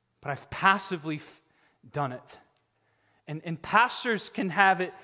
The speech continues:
so easy to hide away in this refuge. 'Cause trust me, this is a refuge. Don't get me wrong. I know that this is supposed to be the place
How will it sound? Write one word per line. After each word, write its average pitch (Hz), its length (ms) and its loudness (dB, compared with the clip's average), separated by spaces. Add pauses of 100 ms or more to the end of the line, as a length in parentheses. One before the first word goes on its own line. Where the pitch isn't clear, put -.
(140)
so 294 420 2
easy 233 480 2
to 202 140 2
hide 269 340 6
away 233 680 4 (200)
in 220 280 2
this 277 300 0
refuge. 208 1080 2 (1000)
'Cause 247 200 0
trust 330 240 4
me, 185 80 -8 (280)
this 311 280 2
is 381 180 6
a 311 140 6
refuge. 247 840 2 (600)
Don't 302 180 4
get 349 140 4
me 339 100 6
wrong. 311 260 6
I 285 100 6
know 320 120 6
that 285 240 0
this 359 240 4
is 359 100 2
supposed 320 500 2
to 302 60 0
be 302 200 4
the 262 100 2
place 349 480 2